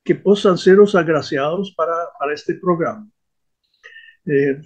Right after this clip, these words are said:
falamos muito com, com a doutora Esther Dobos sobre este, esta situação e ela diz que, que, eh,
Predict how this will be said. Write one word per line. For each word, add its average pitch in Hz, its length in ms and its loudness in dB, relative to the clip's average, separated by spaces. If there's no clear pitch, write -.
falamos 175 420 0
muito 190 400 2
com, 170 320 -2
com 156 240 -6
a 131 420 -6
doutora 147 540 -4
Esther 175 360 0
Dobos 165 400 4
sobre 147 540 2
este, 139 520 0
esta 185 260 4
situação 190 680 2
e 165 220 0
ela 180 160 4
diz 190 240 -4
que, 170 240 2
que, 170 160 -4
eh, 151 600 -2